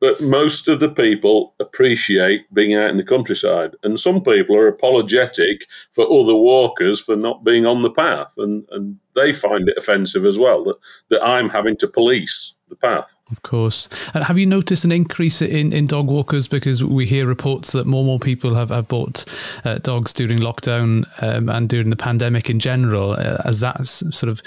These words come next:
Speaker 2: added
Speaker 1: Well
Speaker 2: to the, to the use of the public right of way.
Speaker 1: Yes, there's, there's,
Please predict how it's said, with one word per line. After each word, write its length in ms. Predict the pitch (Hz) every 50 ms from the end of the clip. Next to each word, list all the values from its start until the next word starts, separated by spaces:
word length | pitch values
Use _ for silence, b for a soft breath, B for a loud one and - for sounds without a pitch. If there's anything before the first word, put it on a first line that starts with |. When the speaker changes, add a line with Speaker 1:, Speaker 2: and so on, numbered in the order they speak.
| B B B B B B
Speaker 2:
added 220 | - 131 135 131 120
Speaker 1:
Well 80 | 123
Speaker 2:
to 260 | 113 - - - - 127
the, 160 | 101 107 - -
to 140 | - - 120
the 140 | 107 113 117
use 320 | 117 117 127 135 - -
of 60 | - 107
the 80 | 104
public 300 | - 110 95 98 101 -
right 160 | 107 101 - -
of 80 | 110
way. 280 | 101 101 98 98 - - _ _ _ _
Speaker 1:
Yes, 400 | - 113 107 - - - - - -
there's, 340 | - 107 110 101 92 - -
there's, 260 | - 120 110 95 -